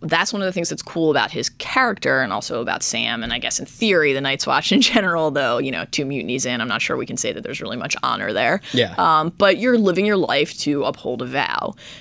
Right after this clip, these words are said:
Speaker 1: And he takes that seriously even when he breaks the vows because he feels like he has to. So, you know,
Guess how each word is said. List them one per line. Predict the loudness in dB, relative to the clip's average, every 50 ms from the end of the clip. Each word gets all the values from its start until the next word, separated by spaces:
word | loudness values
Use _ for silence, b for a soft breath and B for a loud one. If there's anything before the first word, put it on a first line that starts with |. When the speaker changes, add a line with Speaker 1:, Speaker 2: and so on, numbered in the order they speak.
| B -6
Speaker 1:
And | -2 -2 0 0 -2 -4
he | -4 -2 0 2 4 4 2 0 -4 -18 -18 -4 -2
takes | 0 0 2
that | 2 0
seriously | 2 4 4 4 6 6 4 4 4
even | 4 4 4 4
when | 6 6
he | 6 4
breaks | 4 4 4 4 4 2 0
the | -2 0
vows | 0 0 0 0 -2
because | -2 -4 -2 -2
he | -2
feels | -2 -2 -4 -4
like | -6 -8
he | -10 -10
has | -6 -2 -2 -2 -2 -2 -6 -6
to. | -4 -6 -6 B B B B B B
So, | 0 2 6 6 8 6 6 4 B B B B B
you | 2 4
know, | 4 4 4 2 0 -2